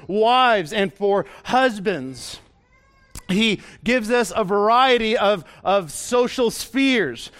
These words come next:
but he begins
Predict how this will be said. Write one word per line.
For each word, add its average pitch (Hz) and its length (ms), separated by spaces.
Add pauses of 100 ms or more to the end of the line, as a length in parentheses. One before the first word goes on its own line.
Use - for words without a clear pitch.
(300)
but 233 600
he 226 220
begins 196 1200